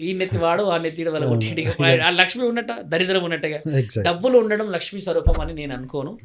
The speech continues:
Speaker 2: ఓకే.
Speaker 1: కుటుంబంలో సౌభాగ్యతత్వం ఉండి భార్య మొహం చూడగానే, అమ్మ మొహం చూడగానే, మన మొహం చూడగానే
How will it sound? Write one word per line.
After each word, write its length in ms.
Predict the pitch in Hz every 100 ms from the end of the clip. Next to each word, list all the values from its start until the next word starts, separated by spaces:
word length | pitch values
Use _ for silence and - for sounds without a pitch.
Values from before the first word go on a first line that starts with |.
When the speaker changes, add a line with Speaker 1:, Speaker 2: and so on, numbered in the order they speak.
| 117
Speaker 2:
ఓకే. 220 | 110 101 101 -
Speaker 1:
కుటుంబంలో 680 | 175 233 220 208 202 233 277 - _ _
సౌభాగ్యతత్వం 1080 | - 160 165 185 240 233 240 214 202 190 147
ఉండి 320 | 160 185 247 _ _ _ 113
భార్య 300 | 131 165 170
మొహం 260 | 151 147 139
చూడగానే, 540 | 139 147 143 139 139 139 _ _ 110
అమ్మ 180 | 151
మొహం 320 | 175 156 147 139
చూడగానే, 640 | 139 127 127 127 127 139 _ _ 131
మన 180 | 143
మొహం 340 | 180 170 156 156
చూడగానే 760 | - 143 143 139 135 131 143